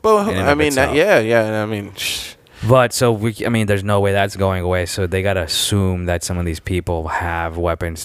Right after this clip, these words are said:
Speaker 2: to fuck them up.
Speaker 1: Then
Speaker 2: So
Speaker 1: they need to have better training.
Speaker 2: they need better training. You can't get rid of the police guns. You can't get rid of their weapons.
Speaker 1: No, I'm not saying to get
Speaker 2: You
Speaker 1: rid of
Speaker 2: gotta
Speaker 1: them.
Speaker 2: train
Speaker 1: I'm,
Speaker 2: them.
Speaker 1: I'm saying
Speaker 2: Yeah.
Speaker 1: not, keep 'em back at
Speaker 2: Yeah,
Speaker 1: the
Speaker 2: I know, I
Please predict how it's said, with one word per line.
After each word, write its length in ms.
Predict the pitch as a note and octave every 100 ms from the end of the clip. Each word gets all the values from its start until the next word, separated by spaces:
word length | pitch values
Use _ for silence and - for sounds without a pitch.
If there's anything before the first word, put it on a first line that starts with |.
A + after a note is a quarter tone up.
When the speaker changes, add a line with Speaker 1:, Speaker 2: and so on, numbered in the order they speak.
| -
Speaker 2:
to 180 | F2 D#2
fuck 420 | - - D#2+ -
them 260 | E2+ E2+ E2
up. 240 | - -
Speaker 1:
Then 200 | - D3+
Speaker 2:
So 60 | D3
Speaker 1:
they 100 | D#3
need 260 | D#3 C#3+ C3+
to 120 | A#2+
have 220 | A#2 G#2+
better 280 | A2 A2+ G#2
training. 380 | A#2+ G#2 - -
Speaker 2:
they 180 | F#2 F#2
need 140 | F2
better 220 | F2 E2
training. 260 | - F2+ E2
You 80 | E2
can't 260 | G#2+ G2
get 80 | F2+
rid 180 | F#2 F#2
of 60 | E2+
the 60 |
police 640 | - F2 E2+ - - - -
guns. 480 | F2+ E2+ F2 E2+ D#2+ - - _ _
You 80 | F#2
can't 220 | G#2 G2
get 80 | F2
rid 100 | E2+
of 40 |
their 120 | E2 D#2+
weapons. 560 | D#2+ - C#2+ - -
Speaker 1:
No, 80 | A3+
I'm 80 | A3
not 160 | G3+ E3
saying 280 | G#3 A3
to 60 | C#3
get 180 | C#3 C3+
Speaker 2:
You 160 | G#2
Speaker 1:
rid 100 | G#2+
of 60 | -
Speaker 2:
gotta 140 | - F#2
Speaker 1:
them. 60 | A#2+
Speaker 2:
train 260 | B2 G2
Speaker 1:
I'm, 120 | C3
Speaker 2:
them. 260 | C#3+ E2 D#2+
Speaker 1:
I'm 160 | - D3+
saying 360 | E3+ E3+ D3
Speaker 2:
Yeah. 80 | E3+
Speaker 1:
not, 460 | D3 D3 B2+ B2 -
keep 220 | - G3
'em 140 | F#3+
back 220 | D3+ E3+ E3
at 40 |
Speaker 2:
Yeah, 80 | B2
Speaker 1:
the 60 | B2
Speaker 2:
I 100 |
know, 60 |
I 40 | B2+